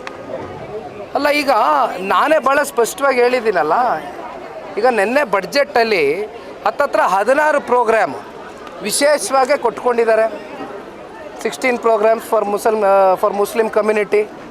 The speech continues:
ಆದರೆ what about the other communities?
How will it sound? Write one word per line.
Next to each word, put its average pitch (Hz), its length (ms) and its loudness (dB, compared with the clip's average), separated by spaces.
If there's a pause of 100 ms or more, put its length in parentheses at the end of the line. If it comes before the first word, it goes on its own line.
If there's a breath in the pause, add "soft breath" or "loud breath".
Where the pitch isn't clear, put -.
(1200)
ಆದರೆ 277 160 2
what 262 180 4
about 320 180 4
the 277 220 2
other 294 220 0
communities? 269 480 0